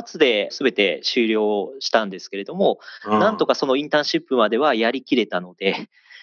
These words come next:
Speaker 1: そこは少し大きかったかなと思っています。
Speaker 2: そのインターンシップに来る学生さんには、そのジェイシービーって会社ってさ、学生って本当クレジットカードしか分かんなくて、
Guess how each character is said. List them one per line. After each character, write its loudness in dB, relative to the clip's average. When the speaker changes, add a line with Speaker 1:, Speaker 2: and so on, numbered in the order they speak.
Speaker 1:
そ -4
こ 2
は 4
少 -2
し 2
大 2
き -12
か 2
っ -10
た -8
か 0
な 4
と -14
思 -12
っ -16
て -20
い -16
ま -20
す。 -20
Speaker 2:
そ 4
の 2
イ 2
ン -4
タ 2
ー 4
ン 2
シ 0
ッ -6
プ 2
に 0
来 0
る 2
学 0
生 4
さ 2
ん -4
に 2
は、 2
そ 0
の 0
ジ 4
ェ 6
イ 0
シ 2
ー -4
ビ 2
ー -12
っ -20
て 0
会 4
社 4
っ 0
て -2
さ、 4
学 0
生 6
っ -6
て 0
本 2
当 2
ク 0
レ 6
ジ -6
ッ -12
ト 2
カ 4
ー 4
ド 2
し -6
か 4
分 4
か 4
ん 0
な 2
く -10
て、 4